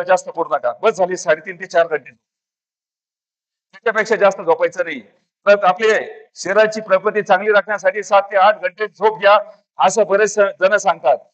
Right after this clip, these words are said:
पण विद्यार्थी मित्रांनो, आपल्या आर्मी जवानांचं उदाहरण पहा, ते किती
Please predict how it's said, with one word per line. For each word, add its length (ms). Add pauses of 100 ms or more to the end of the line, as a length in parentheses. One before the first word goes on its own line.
(100)
पण 140
विद्यार्थी 340
मित्रांनो, 500 (440)
आपल्या 400
आर्मी 300
जवानांचं 500
उदाहरण 320
पहा, 300
ते 260
किती 260